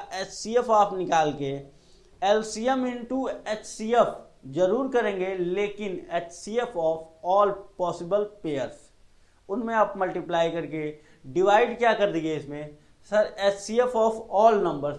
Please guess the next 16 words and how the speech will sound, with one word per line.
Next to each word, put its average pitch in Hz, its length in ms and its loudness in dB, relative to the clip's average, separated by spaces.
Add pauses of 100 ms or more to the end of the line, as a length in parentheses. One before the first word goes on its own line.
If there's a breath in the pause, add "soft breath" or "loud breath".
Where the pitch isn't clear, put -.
(160)
जितने 214 360 -8
नंबर 202 320 0 (140)
से 190 260 -8
उनके 185 320 -10 (160)
एचसीएफ़ 196 440 -6
से 190 140 -6
divide 156 540 2
करने 156 340 -4
के 143 240 -8
बाद 135 420 0 (280 soft breath)
ये 147 180 -6
क्या 208 300 4
मिल 220 160 0
रहा 233 180 4
है 220 60 10
आपको? 202 280 2